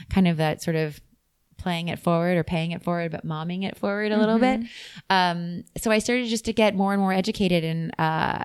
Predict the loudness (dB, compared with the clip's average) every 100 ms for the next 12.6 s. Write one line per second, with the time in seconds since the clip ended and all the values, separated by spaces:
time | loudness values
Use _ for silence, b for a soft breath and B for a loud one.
0 | -6 -4 -2 -2 -2 -4 -2 -2 0 -2
1 | -4 -4 -6 -4 -6 -6 -4 -6 -4 -6
2 | -4 -2 0 0 -2 0 0 -2 0 0
3 | 0 0 0 2 0 -2 -2 -2 -2 -4
4 | -4 -4 -6 -4 -4 -2 -2 -4 -6 B
5 | B -6 -4 -2 -2 -2 -2 0 0 0
6 | -2 -2 -2 0 0 -2 -6 -6 -2 -2
7 | -2 -4 -6 -4 -4 -4 -6 -6 -8 -8
8 | -8 -10 -12 -10 -8 -6 -8 -12 B B
9 | B B B B 0 2 2 0 -2 -2
10 | -2 0 0 0 -2 -4 -2 -2 -2 -4
11 | _ -6 -2 -2 -2 -4 -4 -6 -4 -4
12 | -4 -6 -6 -6 -6 -8